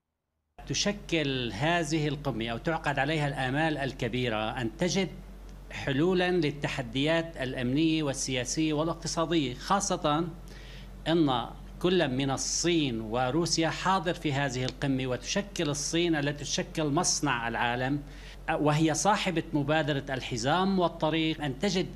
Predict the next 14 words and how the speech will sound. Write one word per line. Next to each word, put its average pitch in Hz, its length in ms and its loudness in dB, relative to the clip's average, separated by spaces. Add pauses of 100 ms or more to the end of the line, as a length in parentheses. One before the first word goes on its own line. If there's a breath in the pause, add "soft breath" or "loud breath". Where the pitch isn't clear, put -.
آلية 165 440 2
للتسوية 139 1000 -2
الأمنية 151 540 2
التي 151 320 0
تشكل 175 540 -2
مناخًا 147 640 2 (540 loud breath)
لمواجهة 160 800 2
التحديات 147 840 0 (160)
التي 139 380 -2
تتعلق 147 760 -2
بالتحديات 147 720 -2
البيئية، 143 520 0
تحديات 143 600 -2
الفقر، 151 480 0